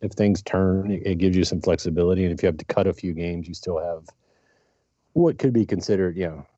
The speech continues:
you know, eight games or seven games, whatever it might end up being. Like, you know, that's not terrible. And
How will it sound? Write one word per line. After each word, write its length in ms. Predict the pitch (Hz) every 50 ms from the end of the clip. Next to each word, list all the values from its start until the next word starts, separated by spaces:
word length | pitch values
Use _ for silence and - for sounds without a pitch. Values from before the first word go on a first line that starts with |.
| -
you 120 | - 95 80
know, 80 | 78 -
eight 160 | 90 87 76
games 380 | - 85 82 82 85 80 76
or 180 | 76 73 73 76
seven 360 | - - - 92 80 80 80 76
games, 260 | 80 82 82 78 87
whatever 260 | 87 82 82 78 85
it 40 | 78
might 140 | 80 80 80
end 120 | 80 80
up 120 | 78 - -
being. 320 | 90 87 85 80 80 85 _ _ _ _ _ _ _ _ _ _ _ _ _ - -
Like, 180 | 95 80 - _ _ _ _ _ _ _ _ _ _ -
you 60 | - 139
know, 100 | 127 120
that's 240 | 127 123 - -
not 180 | 131 113 95 -
terrible. 520 | - - 98 90 82 76 73 76 76 _ -
And 300 | - 92 85 82 80 80